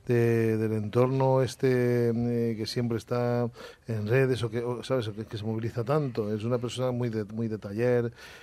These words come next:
muy al estilo nuestro, ¿no? A dedicarte a hacer lo tuyo y olvidarte un poco de lo que hacen los demás, porque si no pierdes el tiempo, ¿no? El tiempo que estás dedicado a, a, a mirar a los demás, pues no, no te, no te permite hacer lo tuyo,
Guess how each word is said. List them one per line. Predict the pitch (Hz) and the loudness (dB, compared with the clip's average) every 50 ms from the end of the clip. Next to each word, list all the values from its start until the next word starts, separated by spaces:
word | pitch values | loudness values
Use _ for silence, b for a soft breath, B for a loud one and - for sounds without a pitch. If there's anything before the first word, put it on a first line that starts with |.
| B B _ | B B _
muy | 127 131 131 127 | 0 2 4 4
al | 127 123 120 117 113 110 110 107 | 4 4 4 2 2 0 -2 -2
estilo | 101 - - 123 113 110 | -6 -4 -2 0 0 2
nuestro, | 104 107 110 104 - - 95 | 2 0 -2 -2 -4 -8 -8
¿no? | 92 104 113 | -4 -2 -2
A | 113 104 | 0 -2
dedicarte | 101 98 - 123 123 139 | -4 -2 -2 -2 -2 -2
a | 135 | -4
hacer | - 147 127 | -4 -2 -2
lo | 123 123 | -2 -4
tuyo | 117 120 131 127 120 120 120 123 143 147 - 120 | -2 0 0 0 2 2 0 0 -2 -6 -8 -6
y | 120 113 | -4 -2
olvidarte | 107 107 107 110 113 117 110 - 123 | -2 0 0 0 0 0 -2 -4 -6
un | 107 | -4
poco | 117 120 110 120 123 | -4 -2 0 2 2
de | 120 | 2
lo | 110 107 | 2 0
que | 107 107 | -2 -2
hacen | 107 117 113 | -4 -4 -4
los | 113 110 | -4 -4
demás, | 120 117 113 120 123 120 | -4 -2 -2 -2 -4 -4
porque | - 113 104 101 101 | -6 -8 -6 -6 -8
si | 98 104 | -6 -4
no | 107 110 | -4 -4
pierdes | 98 - 117 113 117 107 98 | -2 -4 -4 -4 -4 -6 -6
el | 95 | -10
tiempo, | 80 - 127 123 113 98 85 80 | -8 -8 -8 -8 -8 -10 -12 -12
¿no? | 78 98 - - B B B B B B B B B _ | -12 -12 -12 -12 B B B B B B B B B _
El | 107 98 | -14 -6
tiempo | - 117 107 101 110 | -6 -6 -4 -4 -4
que | 107 | -4
estás | 107 - - 113 107 | -4 -2 -2 -4 -2
dedicado | 110 110 110 107 127 120 104 98 98 95 92 | -2 -4 -2 0 0 0 0 -2 -6 -10 -12
a, | 92 90 92 95 87 82 - _ - | -14 -14 -16 -16 -16 -18 -20 _ -12
a, | - 113 117 113 110 | -10 -8 -8 -8 -8
a | 107 | -6
mirar | 110 110 120 120 | -2 0 2 2
a | 123 | 4
los | 120 | 4
demás, | 123 123 127 139 120 | 4 2 2 0 2
pues | - 143 135 | 0 0 2
no, | 127 117 107 104 107 | 2 0 0 -2 -4
no | 107 107 | -6 -6
te, | - - | -6 -6
no | 104 104 98 95 92 95 95 98 104 104 | -6 -6 -6 -8 -10 -8 -8 -6 -6 -4
te | 98 113 | -4 -4
permite | 98 117 110 110 117 117 | -4 -2 -4 -2 -4 -4
hacer | 110 95 110 98 | -4 -4 -4 -6
lo | 92 95 | -6 -6
tuyo, | 87 131 143 131 104 92 | 0 2 2 2 2 -2